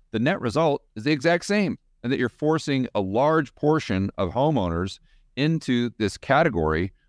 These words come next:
where they have to give the keys back to the bank. And then, as we all know, the prices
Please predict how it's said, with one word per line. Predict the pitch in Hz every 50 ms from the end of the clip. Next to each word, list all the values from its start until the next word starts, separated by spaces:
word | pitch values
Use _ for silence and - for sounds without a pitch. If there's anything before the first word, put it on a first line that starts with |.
| _ -
where | - 110
they | 113 123
have | 123 117
to | - 107
give | 90 107 104 98
the | 104
keys | 101 - 95 95 87
back | 80 - 82 80 -
to | _
the | - -
bank. | - 95 87 76 - - _ _ - - -
And | - 104 101 101
then, | 101 101 101 101
as | - 90 98 101 95 90
we | 98 107
all | 101 95 92
know, | 90 98 113 120 110 98 98 101
the | 90 95
prices | - _ - 117 117 117 131 - - 90 82 87 92 -